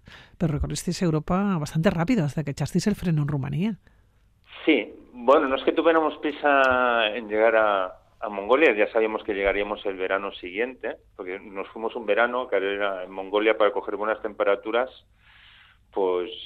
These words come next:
Speaker 2: ya queríamos llegar el, en el otro verano. Lo que pasa que queríamos pasar el invierno, teníamos más prisa por el hecho de pasar el invierno en el sur de Irán, que es más cálido. Y, pero no, no, pues no, no era posible,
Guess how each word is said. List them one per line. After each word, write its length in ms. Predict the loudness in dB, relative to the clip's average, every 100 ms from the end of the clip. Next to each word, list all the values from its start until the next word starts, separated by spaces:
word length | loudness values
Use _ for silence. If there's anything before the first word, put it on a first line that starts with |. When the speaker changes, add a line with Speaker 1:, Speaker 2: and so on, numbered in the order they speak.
| -12
Speaker 2:
ya 180 | -6 -4
queríamos 320 | -2 -2 -2
llegar 280 | 0 0 2
el, 320 | 0 -4 -8
en 80 | -8
el 80 | -6
otro 200 | -2 0
verano. 340 | 0 0 -4
Lo 80 | -6
que 80 | -4
pasa 300 | -4 -2 0
que 280 | 2 0 0
queríamos 360 | 0 0 0
pasar 300 | -6 -2 0
el 140 | 0 -2
invierno, 500 | -2 0 0 -2 -4
teníamos 360 | -4 -6 -6
más 160 | -6 -6 -8
prisa 320 | -4 -2 0
por 120 | 0
el 120 | -2
hecho 180 | -4 -4
de 80 | -4
pasar 300 | -4 -4 -6
el 80 | -6
invierno 640 | 0 0 2 0 0 -2
en 100 | -6
el 80 | -10
sur 340 | -12 -12 -6
de 200 | -2 0
Irán, 400 | 2 2 2 -6 -20 _
que 320 | -8 -4 -4
es 140 | -8 -6
más 200 | -8 -4
cálido. 420 | -4 -4 -8 -14 _ _ _ _ _ _ _ _ _ _ -8
Y, 460 | -2 -2 -2 -4 -2
pero 220 | -2 0
no, 160 | -2 -8
no, 240 | -10 -14 -14
pues 120 | -14
no, 320 | -14 -16 -18
no 140 | -16
era 140 | -12 -12
posible, 440 | -12 -14 -14 -16